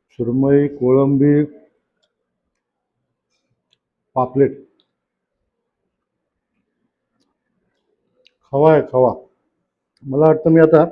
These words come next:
हे प्रॉपर्टीचं प्रमोशन सोडून द्यावं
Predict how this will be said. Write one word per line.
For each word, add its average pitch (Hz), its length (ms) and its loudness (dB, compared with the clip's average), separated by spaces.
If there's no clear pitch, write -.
हे 147 60 -4
प्रॉपर्टीचं 151 640 -2
प्रमोशन 156 460 -2
सोडून 151 300 -2
द्यावं 127 220 0